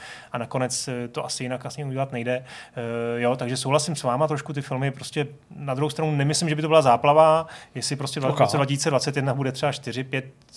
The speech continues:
Speaker 1: možná i šest filmů podle her, tak to není tak moc na to, jak, eh, jako velký, velká ten, ten průmysl je a kolik jako velkých známých značek je schopen vyprodukovat.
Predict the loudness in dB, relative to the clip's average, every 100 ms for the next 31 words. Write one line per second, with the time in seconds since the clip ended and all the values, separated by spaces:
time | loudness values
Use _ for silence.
0 | -14 -10 -4 -4 -4 -6 -6 -6 -2 -2
1 | -4 -8 -20 -14 -6 -2 0 -2 -4 -6
2 | -4 -2 -2 -2 -2 -2 -2 -2 -4 -10
3 | -8 -10 -6 -6 -6 -10 -10 -8 -8 -10
4 | -14 -18 -16 -16 -20 -20 -20 -12 -12 -8
5 | -6 -4 -6 -6 0 0 -2 -8 -8 -8
6 | -8 -6 -6 -6 -4 0 0 -2 -6 -6
7 | -8 -6 -6 -6 -8 -8 -8 -8 -8 -10
8 | -12 -12 -10 -10 -10 -8 -8 -8 -12 -8
9 | -2 0 0